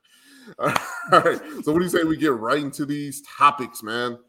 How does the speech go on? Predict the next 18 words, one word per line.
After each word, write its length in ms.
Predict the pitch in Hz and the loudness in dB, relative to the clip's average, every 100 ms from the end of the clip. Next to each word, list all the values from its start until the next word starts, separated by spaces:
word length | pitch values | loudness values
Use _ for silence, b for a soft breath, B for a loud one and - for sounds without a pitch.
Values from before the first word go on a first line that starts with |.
| _ b b b _ | _ b b b _
All 100 | 165 | 6
right. 140 | 170 - | 6 4
So 300 | 202 180 139 | 0 0 0
first 240 | 185 175 | -4 -2
topic, 340 | 190 151 123 | -2 -2 -4
Bears 300 | 98 170 165 | -4 -2 -2
G 200 | 147 156 | -4 -6
M 200 | 165 127 | -4 -2
Ryan 300 | 123 160 156 | -2 0 -2
Poles 500 | - 143 147 139 123 | -4 -2 -2 -4 -4
is 180 | 135 110 | -6 -6
now 300 | 98 117 190 | -6 -2 -2
looking 320 | 165 123 127 | -2 -4 -8
to 120 | 123 120 | -8 -8
improve 420 | 117 - 110 98 | -8 -8 -8 -8
the 100 | 101 | -6
offensive 400 | 95 95 98 90 | -6 -8 -14 -6
line 360 | 113 135 101 | 2 6 4